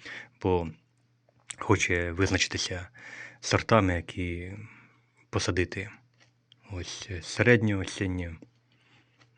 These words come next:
от, більш пізні, ранньозимові.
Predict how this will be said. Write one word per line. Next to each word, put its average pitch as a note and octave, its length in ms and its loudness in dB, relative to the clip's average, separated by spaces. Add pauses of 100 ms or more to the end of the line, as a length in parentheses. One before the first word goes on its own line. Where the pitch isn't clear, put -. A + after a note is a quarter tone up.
(140)
от, F2+ 280 -6
більш F2+ 240 -4
пізні, F#2+ 500 4 (800)
ранньозимові. F#2 720 2